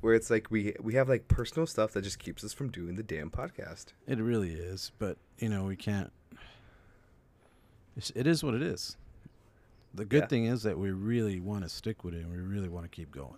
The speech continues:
Speaker 2: so.
Speaker 1: Yeah,
Speaker 2: Hopefully now
Speaker 1: that's
Speaker 2: this,
Speaker 1: true.
Speaker 2: this won't, we won't have a pause now for a little while.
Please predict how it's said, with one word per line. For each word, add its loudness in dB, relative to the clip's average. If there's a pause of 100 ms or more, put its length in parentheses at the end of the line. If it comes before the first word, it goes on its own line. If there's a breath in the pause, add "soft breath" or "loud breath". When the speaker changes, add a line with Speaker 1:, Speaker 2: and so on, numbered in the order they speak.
Speaker 2:
so. -12 (1300 soft breath)
Speaker 1:
Yeah, 4
Speaker 2:
Hopefully 2
now 4
Speaker 1:
that's 2
Speaker 2:
this, 2
Speaker 1:
true. -8
Speaker 2:
this -4 (120)
won't, 0 (160)
we 0
won't 4
have 6
a 0
pause 4
now 2
for -4
a 2
little 0
while. 0